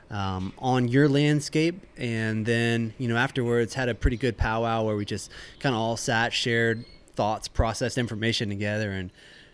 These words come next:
uh, kinda celebrated the day, which was really cool too.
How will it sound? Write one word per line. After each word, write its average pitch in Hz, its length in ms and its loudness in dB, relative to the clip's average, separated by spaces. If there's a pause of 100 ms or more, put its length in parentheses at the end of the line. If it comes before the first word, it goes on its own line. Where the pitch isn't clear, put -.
(100)
uh, 104 240 -4
kinda 117 180 0
celebrated 104 640 -2
the 98 40 -10
day, 104 380 -4
which - 160 -10
was 104 140 -8
really 101 180 -6
cool 101 220 -10
too. 101 260 -8